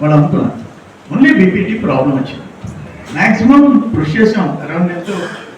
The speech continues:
వన్ ల్యాక్ లోపల ట్వంటీ ఫోర్ అవర్స్‌లో డబ్బులు వేయించాం. దానికి కూడా మేము తీవ్రంగా కృషి చేసాం. మనకేమైపోతుందంటే, అన్ని గోదావరి, కృష్ణా జిల్లాలు అన్నీ వచ్చేసిన తర్వాత లాస్ట్ మంత్ అవుతుంది.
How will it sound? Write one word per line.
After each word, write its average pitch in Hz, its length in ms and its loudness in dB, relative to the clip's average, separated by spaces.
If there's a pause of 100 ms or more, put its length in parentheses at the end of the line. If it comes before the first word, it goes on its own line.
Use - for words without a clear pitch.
వన్ 151 120 0
ల్యాక్ 175 300 2
లోపల 165 520 2 (360)
ట్వంటీ 190 260 2
ఫోర్ 208 160 2
అవర్స్‌లో 170 380 0
డబ్బులు 131 200 2
వేయించాం. 135 360 2 (400)
దానికి 190 300 2
కూడా 208 140 4
మేము 175 200 2
తీవ్రంగా 165 440 -4
కృషి 143 300 -8
చేసాం. - 240 -8 (680)
మనకేమైపోతుందంటే, 185 1300 2 (540)
అన్ని 220 680 -2
గోదావరి, 226 500 4
కృష్ణా 202 360 0
జిల్లాలు 202 280 0
అన్నీ 190 280 2
వచ్చేసిన 208 440 2
తర్వాత 190 220 -2
లాస్ట్ 170 420 0
మంత్ 156 200 -2
అవుతుంది. 113 380 -4